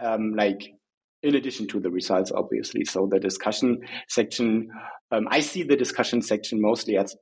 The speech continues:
the section where, like, um, authors critically, um, like, um, interpret their,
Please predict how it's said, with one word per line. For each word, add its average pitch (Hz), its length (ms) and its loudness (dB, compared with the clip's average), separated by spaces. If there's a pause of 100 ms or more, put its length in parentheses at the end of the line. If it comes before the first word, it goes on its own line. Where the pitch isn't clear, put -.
the 120 80 8
section 101 560 2
where, 104 220 2
like, 95 240 0 (100)
um, 98 240 2 (100)
authors 104 540 2 (800)
critically, 139 1040 0
um, 113 800 2 (440)
like, 117 380 4 (180)
um, 104 680 2 (140)
interpret 123 760 0
their, 101 400 2